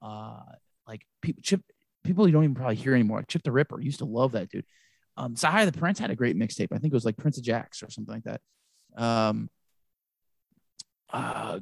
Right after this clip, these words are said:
you know, Gu-, Gucci was just releasing everything all, all the time. Um, eh,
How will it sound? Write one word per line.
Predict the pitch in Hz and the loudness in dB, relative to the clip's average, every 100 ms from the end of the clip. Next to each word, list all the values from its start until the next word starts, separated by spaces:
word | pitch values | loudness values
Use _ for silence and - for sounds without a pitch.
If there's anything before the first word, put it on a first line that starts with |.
| 127 | -2
you | 156 | 0
know, | 107 | 2
Gu-, | 98 170 - | 6 6 6
Gucci | 135 196 - | 4 4 6
was | 127 117 | 0 0
just | 104 | -2
releasing | 113 117 113 | 0 0 0
everything | 110 110 110 - | 0 0 -2 -2
all, | 113 | -2
all | - 123 | 0 0
the | 117 | -2
time. | - 110 113 _ _ _ _ - | -8 -6 -8 _ _ _ _ -2
Um, | 120 113 110 107 - _ - | 2 2 2 -2 -6 _ -14
eh, | 113 | -10